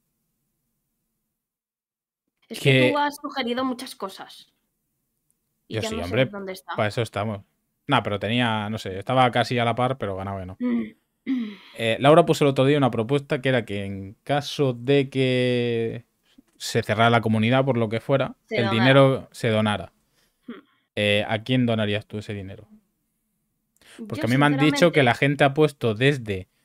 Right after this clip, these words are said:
Speaker 2: eh, tontas, que no sé cómo en un te-, en un tema tan serio se pueden decir tontas. Eh,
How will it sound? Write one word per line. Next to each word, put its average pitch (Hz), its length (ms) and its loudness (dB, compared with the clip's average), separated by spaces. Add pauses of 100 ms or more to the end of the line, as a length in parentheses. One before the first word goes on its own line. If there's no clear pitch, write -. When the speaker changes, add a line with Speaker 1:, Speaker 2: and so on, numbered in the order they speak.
(320)
Speaker 2:
eh, 101 160 -2
tontas, 131 640 0
que 104 100 -4
no 107 80 -4
sé 110 120 -10
cómo 104 180 -6
en 107 60 -2
un 107 180 -4
te-, 104 300 -10
en 107 100 -10
un 104 180 -8
tema 107 280 -6
tan 107 160 -4
serio 107 240 -6
se 104 100 -8
pueden 104 280 -6
decir 104 280 -8
tontas. 123 560 -8 (880)
Eh, 101 720 -2